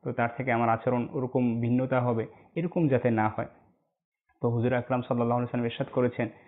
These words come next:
যে ভাইয়ের, মুসলমান ভাইয়ের, প্রতিবেশীর বিপদকে দূর করে দেয়, আল্লাহ তাআলা তাকে জান্নাতে সম্মানের পোশাক পরাবেন। তো কত বড়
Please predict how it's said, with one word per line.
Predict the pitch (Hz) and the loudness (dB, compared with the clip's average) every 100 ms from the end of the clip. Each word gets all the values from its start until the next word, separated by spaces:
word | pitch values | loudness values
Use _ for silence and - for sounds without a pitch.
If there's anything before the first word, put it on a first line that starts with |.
| - _ 113 | -20 _ 0
যে | 117 127 127 - - _ _ _ - 120 | 4 6 4 2 -8 _ _ _ -8 -6
ভাইয়ের, | 107 110 120 135 120 | -2 0 2 2 2
মুসলমান | 120 - 139 135 127 | 0 -2 -2 0 0
ভাইয়ের, | 113 113 110 - | 0 0 0 -2
প্রতিবেশীর | 135 139 160 131 - 113 - - _ - 120 | -4 -2 0 0 0 -2 -4 -14 _ -8 0
বিপদকে | 131 139 165 - 131 | 0 2 -2 0 0
দূর | 117 139 165 | 4 2 2
করে | 139 117 | 2 2
দেয়, | 110 | 2
আল্লাহ | 113 117 127 | 2 0 0
তাআলা | 139 127 | 0 0
তাকে | 117 117 120 | 0 -4 -4
জান্নাতে | 107 117 123 120 120 - - - _ _ _ - | -4 -2 -2 0 -2 -2 -10 -20 _ _ _ -6
সম্মানের | 127 127 139 131 | 2 4 4 2
পোশাক | 120 117 - - | 0 -4 -4 -4
পরাবেন। | 120 107 - - - _ _ _ - | -2 -2 -2 -10 -18 _ _ _ -8
তো | 69 | -6
কত | 127 123 | -4 0
বড় | 120 117 | 4 4